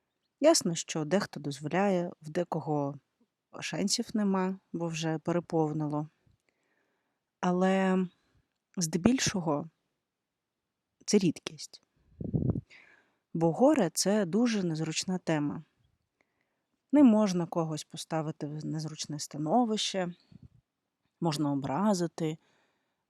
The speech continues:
чийсь спокій порушити або картину світу.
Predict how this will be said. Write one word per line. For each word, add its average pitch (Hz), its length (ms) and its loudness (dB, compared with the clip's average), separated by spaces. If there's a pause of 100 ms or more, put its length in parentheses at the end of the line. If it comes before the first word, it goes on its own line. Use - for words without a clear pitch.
(120)
чийсь 185 260 2
спокій - 520 0
порушити 175 1080 -2
або 180 240 0
картину 151 460 -4
світу. 190 560 -4